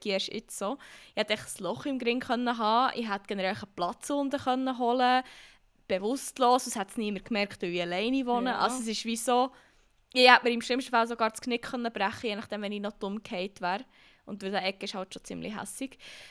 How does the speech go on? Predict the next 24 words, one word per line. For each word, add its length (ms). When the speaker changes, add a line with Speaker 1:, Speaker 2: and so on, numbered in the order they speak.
Speaker 1:
Ähm, 540
ja, 480
ich 100
habe 120
eigentlich 240
sehr 180
viel 140
Glück 220
gehabt 320
und 100
ich 40
bin 80
sehr 140
dankbar 380
dafür 260
und 120
darum 140
ist 140
es 60
mein 120
Crack. 400
She's 300
still 260
alive! 680